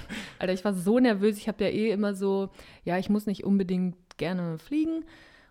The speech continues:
Speaker 2: Und da dachte ich, oh Gott, wir beide in so einem kleinen Ding mit unserem Captain, der ehrlicherweise, das müssen wir sagen, der hatte so ganz schiefe Augen und der hat so geschielt und ich dachte so, oh Gott,
Speaker 1: Ja, du
Speaker 2: hoffentlich
Speaker 1: hast
Speaker 2: sieht
Speaker 1: gesagt,
Speaker 2: der dann richtig irgendwie.
Speaker 1: du hast gesagt, es sieht so aus, als hätte er getrunken oder so.
Speaker 2: Ja, irgendwie war der komisch. Im Nachhinein, der war super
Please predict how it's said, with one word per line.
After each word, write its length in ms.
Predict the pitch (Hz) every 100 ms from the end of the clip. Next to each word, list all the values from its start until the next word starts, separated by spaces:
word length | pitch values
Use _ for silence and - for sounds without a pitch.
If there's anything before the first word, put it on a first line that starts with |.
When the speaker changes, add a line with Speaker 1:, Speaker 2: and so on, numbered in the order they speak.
| -
Speaker 2:
Und 140 | 190
da 80 | 190
dachte 280 | 185 180 170
ich, 120 | -
oh 60 |
Gott, 200 | 175 165
wir 240 | 185 202 170
beide 240 | 180 175
in 100 | 165
so 60 | 160
einem 100 | 165
kleinen 320 | - 175 165
Ding 300 | 175 208 226 -
mit 180 | 185 180
unserem 300 | 180 165 165
Captain, 380 | 190 - 226
der 320 | 208 180 170 -
ehrlicherweise, 680 | - 160 196 - 165 160 180
das 140 | 175
müssen 160 | 165 -
wir 80 | 165
sagen, 260 | - 175 - - - -
der 80 |
hatte 180 | 160 185
so 100 | 165
ganz 220 | 180 196
schiefe 360 | - 208 202 -
Augen 500 | 135 190 175 - 170
und 120 | 185
der 80 | 175
hat 100 | 180
so 100 | 185
geschielt 460 | 170 - - 202 180
und 120 | 226
ich 120 | 190
dachte 220 | 196 -
so, 100 | -
oh 100 | - -
Gott, 320 | - - -
Speaker 1:
Ja, 60 | 196
du 60 |
Speaker 2:
hoffentlich 280 | 208 98 -
Speaker 1:
hast 100 | 127
Speaker 2:
sieht 120 | - 104
Speaker 1:
gesagt, 180 | 214
Speaker 2:
der 100 | 220
dann 180 | 185 170
richtig 540 | 165 170 185 - 175 -
irgendwie. 380 | 165 170 - 220 -
Speaker 1:
du 160 | 120
hast 160 | 135 104
gesagt, 400 | 101 107 117 -
es 120 | 101
sieht 140 | 110
so 120 | - 110
aus, 220 | 110 -
als 160 | 90
hätte 160 | - 104
er 100 | 95
getrunken 600 | 90 - - 107 135 85
oder 160 | 80 80
so. 120 | -
Speaker 2:
Ja, 180 | 82 -
irgendwie 320 | 196 214 262
war 140 | 269
der 80 | 247
komisch. 320 | 254 240 185
Im 100 | 185
Nachhinein, 400 | 175 185 254 208
der 140 | 180 151
war 140 | 160
super 800 | 147 151 202 240 - 165 156 151